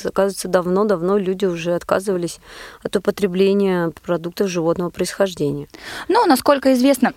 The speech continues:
Speaker 2: <clears throat> историками, да, это еще и в Индии, это у них общая культура, они там, естественно, а, большинство из них вегетарианцы, да, то есть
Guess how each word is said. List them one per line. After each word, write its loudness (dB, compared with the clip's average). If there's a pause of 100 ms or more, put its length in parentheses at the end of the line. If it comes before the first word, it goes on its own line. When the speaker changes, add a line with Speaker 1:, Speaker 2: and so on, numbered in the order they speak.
Speaker 2:
<clears throat> -20
историками, 4
да, 4
это 2
еще 2
и 4
в -2
Индии, 6
это 2
у 0
них 2
общая -2
культура, 2
они 2
там, -6
естественно, -2 (340)
а, 2
большинство 2
из 2
них 0
вегетарианцы, 0
да, 2
то -6
есть -8